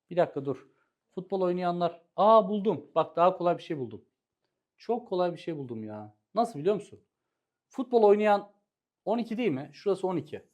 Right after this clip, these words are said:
A artı B on iki. Evet, on iki. Buraya on iki de. Dedim hocam. On iki. E, sınıf kaç kişiydi? Otuz üç.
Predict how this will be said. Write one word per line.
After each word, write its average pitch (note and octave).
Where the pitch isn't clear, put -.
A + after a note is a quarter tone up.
A F3+
artı E3+
B E3+
on C#3+
iki. -
Evet, B2
on D#3
iki. -
Buraya F3+
on F#3+
iki F#3
de. A#2
Dedim E3
hocam. A2+
On C#3+
iki. -
E, G3+
sınıf A3+
kaç A#3
kişiydi? G3
Otuz F3
üç. D3+